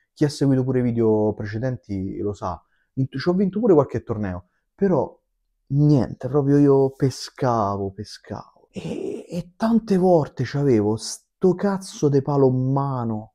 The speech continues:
de Api, de Duamtef, che Beneduf, lì come cazzo si chiamano. C'avevo in mano de primo turno, ma io vi giuro tantissime volte. E mi chiedevo perché, mi incazzavo e dicevo, "Ma perché?" Perché? Perché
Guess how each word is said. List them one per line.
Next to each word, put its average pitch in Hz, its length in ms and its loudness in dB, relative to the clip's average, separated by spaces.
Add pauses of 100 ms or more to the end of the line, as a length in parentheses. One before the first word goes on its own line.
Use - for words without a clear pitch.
(100)
de 127 260 0
Api, 135 600 -6
de 120 200 0
Duamtef, 123 880 -2
che 131 160 2
Beneduf, 120 640 2
lì 120 280 0
come 110 200 -4
cazzo 110 500 -4
si 104 140 -4
chiamano. 101 480 -4
C'avevo 190 300 0
in 156 60 0
mano 160 180 0
de 135 120 2
primo 131 220 0
turno, 104 500 -4 (140)
ma 127 380 0
io 139 260 2
vi 135 100 0
giuro 120 420 -4
tantissime 131 760 -6
volte. 87 360 -14 (240)
E 131 120 0
mi 143 120 4
chiedevo 143 280 0
perché, 131 500 -2
mi 110 160 0
incazzavo 123 460 -4
e - 20 -2
dicevo, 98 300 -6
"Ma 135 120 -6
perché?" - 380 -8
Perché? 220 340 -2
Perché 185 1040 -4